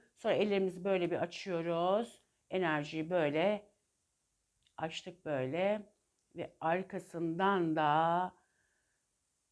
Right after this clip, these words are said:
böyle hafiften gözlerinizi çok kısmamak kaydıyla şöyle gözlerinizi bir kapatın. Kapattınız.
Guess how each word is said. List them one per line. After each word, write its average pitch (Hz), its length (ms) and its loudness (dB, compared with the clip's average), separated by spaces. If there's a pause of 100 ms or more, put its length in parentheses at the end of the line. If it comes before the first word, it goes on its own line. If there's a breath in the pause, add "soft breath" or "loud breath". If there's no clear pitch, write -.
(200)
böyle 185 460 2
hafiften 214 640 -4
gözlerinizi 175 680 0
çok - 280 -12
kısmamak 160 640 -6
kaydıyla 180 680 0
şöyle 254 220 -8
gözlerinizi 196 640 -6
bir 208 120 -12
kapatın. - 640 -18 (1600)
Kapattınız. 170 920 -10